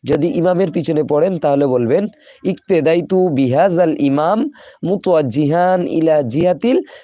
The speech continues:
কাবাতি শরীফাতি, আল্লাহু আকবার।"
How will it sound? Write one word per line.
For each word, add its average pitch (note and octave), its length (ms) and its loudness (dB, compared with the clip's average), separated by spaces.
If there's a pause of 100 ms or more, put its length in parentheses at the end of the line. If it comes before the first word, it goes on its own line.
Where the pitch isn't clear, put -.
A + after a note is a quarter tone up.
(140)
কাবাতি E3+ 560 0
শরীফাতি, E3+ 840 0
আল্লাহু A#2+ 480 0
আকবার।" G#2+ 360 -4